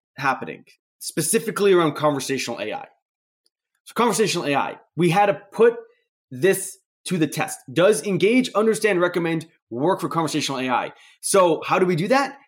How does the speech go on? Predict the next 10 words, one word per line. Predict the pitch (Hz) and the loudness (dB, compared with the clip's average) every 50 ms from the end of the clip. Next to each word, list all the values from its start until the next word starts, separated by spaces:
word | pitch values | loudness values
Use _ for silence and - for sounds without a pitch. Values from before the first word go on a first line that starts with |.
| _ - | _ -8
The | 139 | -6
content | - - - 220 262 262 254 - 240 190 151 | -6 -6 -4 0 0 0 2 0 0 -2 0
folks | - 156 151 156 151 151 - - _ _ _ | 2 4 4 4 4 0 -6 -12 _ _ _
have | - 151 147 - | -6 -6 -6 -4
partnered | - 160 190 202 185 175 151 143 | -4 -2 -2 -2 -2 -4 -4 -4
with | 147 - | -6 -8
the | - - | -8 -12
product | - - 196 208 247 226 156 143 | -8 0 0 2 2 2 0 -2
managers | 143 135 131 131 120 123 127 127 123 - - _ | -4 -4 -4 -6 -6 -6 -6 -6 -8 -10 -12 _
and | 131 131 127 127 | -4 -4 -4 -4